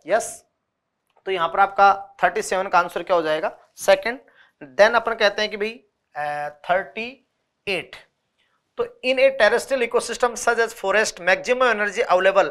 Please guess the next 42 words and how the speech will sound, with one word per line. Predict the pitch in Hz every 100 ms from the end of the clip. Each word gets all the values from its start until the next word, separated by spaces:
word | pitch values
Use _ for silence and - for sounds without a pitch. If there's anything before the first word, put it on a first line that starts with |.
| - 175
at | 165
which | 190 -
trophic | 190 202
level? | 190 190 190 _ _ _ 196
भाई | -
स्थलीय | - 240 269
पारतंत्र | 240 220 226 233
वन | 208 226
में | 233 143 -
उच्चतम | 208 - 269 254
ऊर्जा | 202 -
किस | - -
पे | 233
होगी? | 196 190
तो |
सबसे | - 254 247
ज्यादा | 285 254 240
हाईएस्ट | 165 196 -
एनर्जी | 214 196 190
किस | 196 190
पे | 165 - _ _
अवेलेबल | 175 180 190
होती | 190 160 147
है? | -
टी | 175
वन। | 160 254 _ _ _ _
भाई | - - 208 - _ _ _ _ _ _ _ _
यूनिट | 170 208 277 285
टाइम | 220 214
में, | 220 220 277 - _ _ -
यूनिट | 170 247 233
एरिया | 214 208
में | 220 214
जो | 220 220 - _ _ -
टोटल | 226 - 262 175 - _ _ _ _ 175
ऑर्गेनिक | 190 185 240 220
मैटर | 196 202
का | 190
सिंथेसिस | - 180 202 214 202
होता | 170 196
है | 190
जीपीपी, | 202 - 175 -